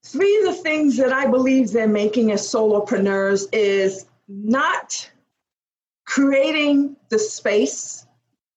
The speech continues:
the capacity, and the bandwidth to grow and scale. And, um, not hiring soon enough, waiting until, because this is what I did.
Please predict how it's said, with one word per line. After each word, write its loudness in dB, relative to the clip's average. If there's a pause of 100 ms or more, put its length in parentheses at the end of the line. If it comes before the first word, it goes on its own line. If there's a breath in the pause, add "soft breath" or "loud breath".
(240)
the 0
capacity, -2
and 0
the 0
bandwidth -2 (380)
to 0
grow 0
and -4
scale. -4 (420 loud breath)
And, 0 (100)
um, 0
not -2
hiring 0
soon -4
enough, -8
waiting -2
until, 0
because 0
this -2
is -2
what 0
I -2
did. 0